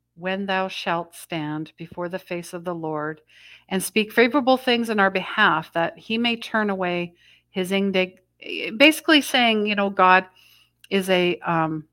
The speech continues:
i-, is going to punish us. I, and that's not true. <laughs> That is not true.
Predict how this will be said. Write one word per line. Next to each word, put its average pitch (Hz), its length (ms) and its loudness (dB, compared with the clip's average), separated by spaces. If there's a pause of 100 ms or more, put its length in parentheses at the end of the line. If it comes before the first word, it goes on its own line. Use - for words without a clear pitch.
(1200)
i-, 175 40 -6
is 175 300 -2
going 175 200 0
to 170 60 -4
punish 170 480 -4
us. 143 240 -10
I, 160 240 -4 (380)
and 196 140 -2
that's 196 220 -2
not 226 180 4
true. 226 600 2
<laughs> - 40 -12
That 208 200 -2
is 240 200 0
not 220 340 -2
true. 233 500 -4